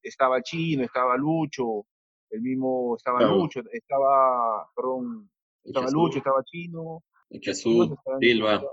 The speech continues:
Speaker 1: Claro, todos ellos estaban ahí, entonces apoyaban bastante, ¿no? Ahora no, no hay nada de eso, ¿no? Entonces, para mí eso, eso es importante.
Speaker 2: Y hay, hay una idea que yo tengo también relacionada a esto, que no sé si será verdad y probablemente tú me lo,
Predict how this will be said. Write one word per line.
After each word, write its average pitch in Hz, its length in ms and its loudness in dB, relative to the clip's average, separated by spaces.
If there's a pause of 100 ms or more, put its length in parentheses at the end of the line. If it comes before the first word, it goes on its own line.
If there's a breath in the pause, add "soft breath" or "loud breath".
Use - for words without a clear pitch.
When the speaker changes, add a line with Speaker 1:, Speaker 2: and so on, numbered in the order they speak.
(340)
Speaker 1:
Claro, 120 360 4
todos 147 240 2
ellos 143 280 2
estaban 139 280 2
ahí, 151 140 0
entonces 131 220 -4
apoyaban 147 420 4
bastante, 143 420 2
¿no? 131 180 -4 (360)
Ahora 175 320 8
no, 151 280 0
no 143 120 -2
hay 143 100 0
nada 139 260 6
de 147 100 4
eso, 107 240 -6
¿no? 113 200 -12
Entonces, 131 180 -12
para 123 180 2
mí 143 120 -2
eso, 143 260 -4
eso 135 160 -8
es 135 100 -12
importante. 110 480 -6 (160)
Speaker 2:
Y 127 200 8
hay, 127 260 4
hay 143 160 10
una 156 100 8
idea 147 340 8
que 127 120 6
yo 117 80 8
tengo 127 240 6
también 117 260 2
relacionada 110 460 2
a 113 40 6
esto, 110 220 0
que 101 80 0
no 104 140 0
sé 120 120 0
si 107 120 -2
será 101 240 2
verdad 104 260 6
y 95 180 2 (220)
probablemente 98 400 2
tú 101 140 -4
me 104 100 0
lo, 95 200 -4